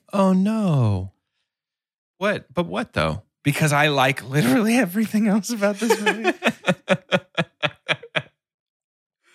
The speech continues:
Speaker 2: I don't like the vibe of the scene with Koopa and Daisy.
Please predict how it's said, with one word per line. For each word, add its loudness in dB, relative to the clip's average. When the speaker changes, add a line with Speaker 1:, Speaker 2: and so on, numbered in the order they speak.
Speaker 2:
I 4
don't 0
like -8
the 2
vibe 2
of 0
the 4
scene -2
with -6
Koopa 0
and 0
Daisy. -12